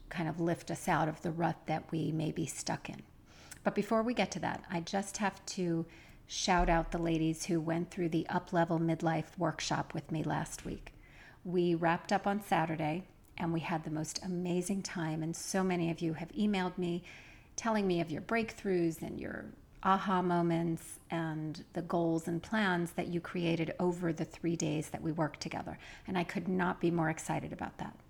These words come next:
Um, and I have to tell you, I ended the three days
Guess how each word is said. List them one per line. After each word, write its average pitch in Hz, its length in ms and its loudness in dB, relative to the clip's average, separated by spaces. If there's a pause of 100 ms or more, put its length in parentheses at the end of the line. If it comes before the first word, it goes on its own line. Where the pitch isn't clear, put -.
(480)
Um, 175 200 -4
and 185 120 -2
I 175 40 -2
have 202 180 0
to 190 100 -4
tell 214 160 4
you, 170 160 4
I 185 180 6
ended 196 400 2
the 180 100 -2
three 175 240 0
days 165 280 0